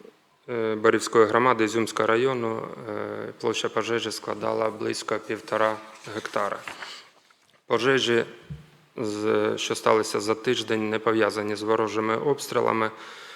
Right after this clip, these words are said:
Дев'ятого липня сталася пожежа, яка забрала життя п'яти-, п'ятдесятип'ятирічної жінки. Е, подія виникла,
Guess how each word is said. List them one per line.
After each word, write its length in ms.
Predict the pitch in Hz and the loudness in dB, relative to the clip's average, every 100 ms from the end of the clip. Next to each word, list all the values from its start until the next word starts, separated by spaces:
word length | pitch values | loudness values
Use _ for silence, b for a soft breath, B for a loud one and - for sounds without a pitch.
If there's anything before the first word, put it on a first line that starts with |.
| B | B
Дев'ятого 800 | 113 117 117 107 113 104 107 107 - | 0 8 10 10 8 8 8 6 2
липня 520 | 117 113 117 107 104 | 0 0 2 4 4
сталася 500 | - 113 110 107 113 | 4 6 6 6 2
пожежа, 540 | - 117 107 107 110 107 | 4 4 6 4 6 4
яка 220 | 104 110 | 4 2
забрала 420 | 107 110 107 104 | 4 6 6 4
життя 340 | 101 104 110 | 2 -2 -2
п'яти-, 300 | 104 107 107 - - - - | -2 -4 -6 -8 -12 -20 -6
п'ятдесятип'ятирічної 1500 | 110 - 110 104 - - - - 113 107 107 - 107 107 110 - 139 | -4 -4 -4 -6 -6 -8 -6 -4 -2 -2 -2 -4 -2 -2 -4 -10 -10
жінки. 500 | - 135 135 123 120 B B B B B - | -4 -2 -2 -2 -4 B B B B B -6
Е, 120 | 107 | -4
подія 400 | 101 110 110 110 | 2 2 6 6
виникла, 640 | 101 110 107 104 110 110 | 6 6 4 2 0 -2